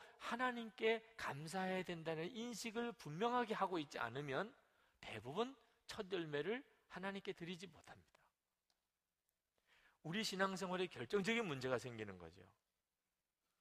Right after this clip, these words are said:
이 맥주절은요, 성령이 임하시는 영적인 절기입니다.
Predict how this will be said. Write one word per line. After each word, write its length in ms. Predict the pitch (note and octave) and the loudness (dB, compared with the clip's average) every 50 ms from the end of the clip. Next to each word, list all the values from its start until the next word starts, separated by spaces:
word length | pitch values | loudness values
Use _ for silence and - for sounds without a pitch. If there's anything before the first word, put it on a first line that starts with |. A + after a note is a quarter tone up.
| _ _ _ _ _ _ _ _ _ _ _ _ _ _ _ _ _ _ _ _ _ _ _ _ _ _ _ | _ _ _ _ _ _ _ _ _ _ _ _ _ _ _ _ _ _ _ _ _ _ _ _ _ _ _
이 160 | - F3 F#3 D3 | -6 -4 -4 -4
맥주절은요, 1080 | A2 B2 C3 - - - A3+ G#3+ F#3 G3 D3+ C3 C3 B2+ A#2 A2 G#2+ C3 F3+ A3+ C#4 - _ _ _ _ _ _ _ _ _ _ _ _ | -2 -4 -4 -4 -4 -6 -6 0 2 2 2 2 0 -4 -4 -2 0 0 0 -2 -4 -8 _ _ _ _ _ _ _ _ _ _ _ _
성령이 760 | - - - - C#3+ D3+ D#3+ E3 E3+ F3 F#3+ G3+ G#3 G#3 A3 A3+ | -14 -14 -10 -8 -8 -8 -6 -4 -2 2 2 2 2 2 0 0
임하시는 840 | G3 D#3 D3+ D3 D#3+ E3 D#3 D3+ - F3+ F3 F#3 G3 A3 A3+ D#3 | -2 -4 -2 0 0 0 0 0 -4 -4 -2 -2 -2 -2 -2 -2
영적인 520 | C3 C#3 D3+ D#3+ D#3+ - E3 C3 C3+ C3 G#2 | -2 -2 -2 -2 -2 -2 -2 -2 -2 -6 -6
절기입니다. 1400 | - G#2+ G#2 G#2+ G#2+ G#2+ A2+ A2 G#2 G2+ G#2+ - _ _ _ _ _ - G2 F#2 F2 F2 - - F#2+ F#2+ | -4 -4 -2 -4 -4 -6 -8 -8 -8 -8 -10 -14 _ _ _ _ _ -18 -16 -14 -14 -14 -14 -14 -16 -16